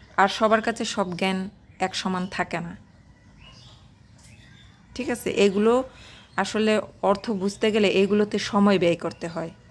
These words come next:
আপনি একটা পদ বার করবেন আর একটা বলে ফেলবেন, ভুল ধরবেন, এগুলো হয় না। আমিও তো হাজার হাজার ভুল ধরতে পারি,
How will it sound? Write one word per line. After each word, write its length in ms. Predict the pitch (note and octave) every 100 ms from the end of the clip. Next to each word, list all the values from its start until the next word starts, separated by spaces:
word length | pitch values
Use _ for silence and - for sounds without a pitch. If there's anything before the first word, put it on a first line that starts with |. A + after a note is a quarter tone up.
| -
আপনি 220 | G#3+ A3
একটা 220 | G#3 G3+ G3+
পদ 180 | - G3+
বার 240 | F3 F#3 G3
করবেন 520 | G3+ G3 G#3 G3+ F3+ - - - - _
আর 180 | F3+ F3+
একটা 280 | F#3 F#3 F#3+
বলে 260 | F3 F#3+ F#3+
ফেলবেন, 580 | F#3+ F#3 F#3 F3 E3+ G3 -
ভুল 240 | E3+ F#3 F#3
ধরবেন, 480 | F3+ E3 E3+ D#3+ - - - _ G3
এগুলো 220 | G3+ G#3
হয় 320 | G3+ F3+ E3+
না। 180 | D#3 D#3+ - - - - - - -
আমিও 280 | A3+ D4
তো 120 | D4 C4
হাজার 540 | B3 A3 C4+ C4+ C#4+
হাজার 800 | B3 G#3 A3 G#3+ G#3+ G#3 G3+ F#3+
ভুল 280 | F#3 G3 F#3+
ধরতে 300 | F#3 F3+ F3+
পারি, 340 | F3 E3 E3+